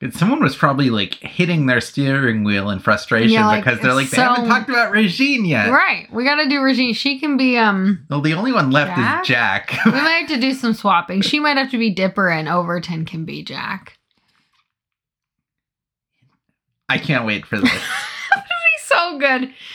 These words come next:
Speaker 2: No one is on board with this, but I love it. I don't care.
Speaker 1: Now I want them to do the musical, too.
Speaker 2: Oh my God, that would be good.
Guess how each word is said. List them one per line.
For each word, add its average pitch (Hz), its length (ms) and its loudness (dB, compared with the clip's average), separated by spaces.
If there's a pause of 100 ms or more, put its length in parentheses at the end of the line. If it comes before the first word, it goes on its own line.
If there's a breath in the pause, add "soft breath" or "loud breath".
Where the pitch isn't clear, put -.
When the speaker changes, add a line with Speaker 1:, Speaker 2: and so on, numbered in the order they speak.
(160 loud breath)
Speaker 2:
No 294 280 6
one 330 180 0
is 269 160 0
on 220 240 0
board 185 240 2
with 185 160 -6
this, 185 180 -2
but 185 160 -2
I 175 140 2
love 185 300 -12
it. 196 80 -16
I 190 180 -14
don't 190 140 -12
care. 202 360 -8 (180)
Speaker 1:
Now 143 180 2
I 196 100 4
want 135 220 0
them 113 160 -2
to 120 80 -8
do 113 120 0
the 101 120 -4
musical, 101 460 -8
too. 95 320 -8 (100)
Speaker 2:
Oh 240 100 4
my 220 160 8
God, 190 160 2
that 180 160 -2
would 185 140 -4
be 165 100 -6
good. 165 80 -12